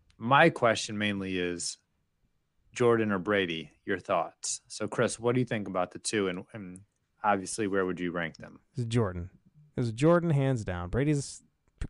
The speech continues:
Speaker 2: Brady's the, the, has the most longevity, the best quarterback. He's doing, won the most things in the N F L. Great, great, great. But Jordan,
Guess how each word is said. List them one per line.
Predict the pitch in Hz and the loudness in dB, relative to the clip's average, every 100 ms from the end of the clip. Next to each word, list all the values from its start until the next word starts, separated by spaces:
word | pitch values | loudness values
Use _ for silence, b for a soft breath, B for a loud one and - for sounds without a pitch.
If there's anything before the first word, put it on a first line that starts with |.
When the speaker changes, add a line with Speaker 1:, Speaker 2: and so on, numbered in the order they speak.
| 107 101 | -8 -4
Speaker 2:
Brady's | - 156 180 160 | 2 4 4 4
the, | 143 113 101 - | 2 2 -2 -6
the, | 92 _ - - _ _ _ - | -12 _ -20 -20 _ _ _ -6
has | 123 | -2
the | |
most | 123 147 156 | 2 2 4
longevity, | 143 120 151 156 156 151 | 2 6 6 6 4 4
the | |
best | 127 127 - | 2 0 0
quarterback. | 156 151 139 143 139 131 | 2 4 4 4 4 0
He's | 131 104 | -6 -4
doing, | 110 117 | -2 2
won | 139 | 2
the | 147 | 4
most | 139 131 - | 4 2 2
things | 143 135 117 120 - | 0 0 -2 -6 -6
in | 127 | -4
the | 113 | -2
N | 110 | -4
F | 107 | -2
L. | 110 107 101 | -2 -4 -6
Great, | 110 113 113 | -8 -8 -8
great, | 95 101 | -12 -12
great. | - 82 - - b b b b b - - | -12 -12 -14 -20 b b b b b -8 -2
But | - 117 | 0 2
Jordan, | 120 170 160 147 123 | 6 8 8 6 2